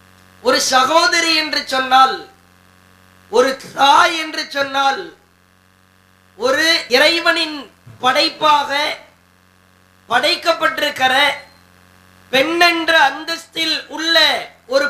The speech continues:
படைப்பு தன்னுடைய குடும்ப தலைவியாக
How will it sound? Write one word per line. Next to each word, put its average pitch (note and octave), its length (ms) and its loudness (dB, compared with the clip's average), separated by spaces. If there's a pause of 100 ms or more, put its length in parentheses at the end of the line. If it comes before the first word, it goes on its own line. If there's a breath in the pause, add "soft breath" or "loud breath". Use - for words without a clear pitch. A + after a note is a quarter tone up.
படைப்பு C#4+ 480 -2 (1500)
தன்னுடைய D#4 560 2 (280)
குடும்ப F4 320 -4 (240)
தலைவியாக E4 760 2